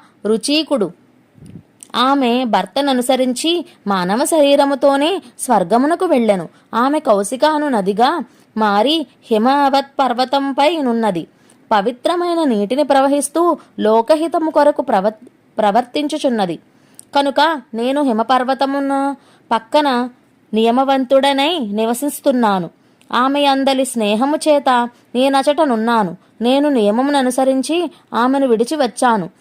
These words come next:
సిద్ధాశ్రమంలో నీ పరాక్రమం వలన కార్యసిద్ధిని పొందితిని. రామా, ఇది నా వంశోత్పత్తి వృత్తాంతము" అని చెప్పి గంగోత్పత్తినిట్లు చెప్పెను. సోనా నది ఒడ్డున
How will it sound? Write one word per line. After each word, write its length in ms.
సిద్ధాశ్రమంలో 920
నీ 180
పరాక్రమం 600
వలన 440
కార్యసిద్ధిని 640
పొందితిని. 580
రామా, 560
ఇది 160
నా 240
వంశోత్పత్తి 920
వృత్తాంతము" 760
అని 180
చెప్పి 420
గంగోత్పత్తినిట్లు 1040
చెప్పెను. 360
సోనా 500
నది 340
ఒడ్డున 540